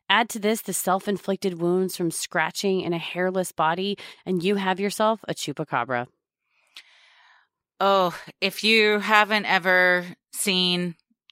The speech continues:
Speaker 2: a dog with mange, it is rough, man.
Speaker 1: Mm-hmm.
Speaker 2: They, I mean, they really do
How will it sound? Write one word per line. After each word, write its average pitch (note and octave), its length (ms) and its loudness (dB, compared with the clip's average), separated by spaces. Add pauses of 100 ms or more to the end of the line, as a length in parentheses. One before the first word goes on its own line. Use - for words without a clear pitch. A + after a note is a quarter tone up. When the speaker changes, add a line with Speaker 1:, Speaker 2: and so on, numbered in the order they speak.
Speaker 2:
a F3+ 80 0
dog E3 320 4
with D#3+ 200 -8
mange, D3 520 -2
it F3 260 0
is D3+ 280 -2
rough, D3+ 500 0
man. D3 480 -2 (160)
Speaker 1:
Mm-hmm. D#3+ 540 -6 (180)
Speaker 2:
They, F3+ 480 4
I G3+ 80 2
mean, G3 220 2
they G3 140 4
really G3 500 2
do E3+ 840 0